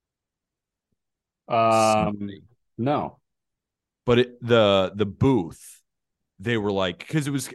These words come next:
Speaker 2: I think it was an interleague game, and it was, like, their first time watching Arraez in a while.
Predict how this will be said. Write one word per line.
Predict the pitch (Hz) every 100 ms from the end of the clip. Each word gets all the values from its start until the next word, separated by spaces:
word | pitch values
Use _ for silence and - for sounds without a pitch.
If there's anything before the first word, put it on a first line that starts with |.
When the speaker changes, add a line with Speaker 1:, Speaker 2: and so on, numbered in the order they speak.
| -
Speaker 2:
I |
think | 127 139
it |
was | 147 127
an | 107
interleague | 104 113 101 98
game, | 98 92 87
and |
it | 87
was, | 87
like, | 95
their | -
first | - 101 92
time | 101 90
watching | 85 87 98
Arraez | 101 98 104 101
in | 104
a |
while. | 104 101 107 110 120